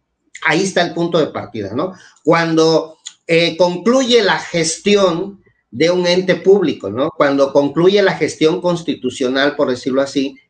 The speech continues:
e inicia un nuevo periodo a través de, eh, la transmisión del mando gubernamental. Ahí, desde ahí, desde el inicio,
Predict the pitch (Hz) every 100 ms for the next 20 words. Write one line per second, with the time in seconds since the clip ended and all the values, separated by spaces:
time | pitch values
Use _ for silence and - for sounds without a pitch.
0 | _ - 147 139 139 170 185 175 143 139
1 | 135 135 147 160 151 156 131 139 - _
2 | _ - - 131 135 131 143 147 170 185
3 | 214 - _ - 143 143 143 139 143 143
4 | 135 160 156 165 127 123 135 135 131 127
5 | 117 127 127 127 170 180 - - 139 147
6 | 233 214 160 120 135 123 131 147 - -
7 | 135 127 120 120 127 135 143 175 -